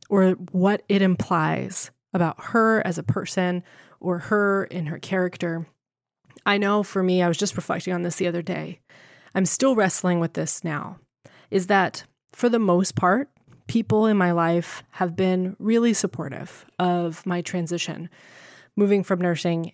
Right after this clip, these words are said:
into entrepreneurship full time. But while they have been supportive and have never said anything mean or saying that they think what I'm doing is stupid, they've never said anything like that.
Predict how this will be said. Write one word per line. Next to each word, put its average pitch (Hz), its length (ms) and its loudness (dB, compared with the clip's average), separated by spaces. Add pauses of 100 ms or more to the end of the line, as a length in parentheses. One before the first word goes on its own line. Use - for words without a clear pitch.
(160)
into 190 440 0
entrepreneurship 170 840 -4
full 175 220 -4
time. 180 400 -10 (680)
But 202 300 2 (420)
while 202 220 6
they 208 120 4
have 196 140 2
been 226 160 2
supportive 240 600 4
and 185 140 2
have 180 160 0
never 196 340 2
said 175 580 2 (800)
anything 214 720 2 (500)
mean 214 720 4
or 185 560 6
saying 190 320 2
that 170 180 0
they 170 460 2
think 175 240 -2
what 175 100 2
I'm 175 100 2
doing 170 200 0
is 156 120 -6
stupid, 214 560 0
they've 185 140 0
never 226 220 0
said 196 160 0
anything 175 320 -2
like 151 180 -12
that. - 240 -10